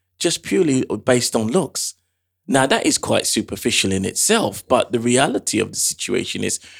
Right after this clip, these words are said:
there are some people, when somebody brings someone to, and you think to yourself,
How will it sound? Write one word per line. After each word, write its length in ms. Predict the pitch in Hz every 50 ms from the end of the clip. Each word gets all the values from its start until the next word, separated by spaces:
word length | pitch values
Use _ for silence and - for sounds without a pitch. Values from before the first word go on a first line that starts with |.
| - - -
there 120 | 214 202
are 60 | 180
some 280 | 165 - - 233 247 240
people, 340 | - 131 120 - - 117 107
when 180 | 117 123 123
somebody 340 | - - 143 147 139 139 123
brings 320 | 104 - 127 139 147 139 -
someone 360 | - 95 95 95 95 92 104
to, 200 | - - - - _ - - - - - -
and 120 | 160 175
you 80 | 180 185
think 220 | 180 - 185 156 -
to 100 | - 160
yourself, 360 | 156 - - 160 156 151 -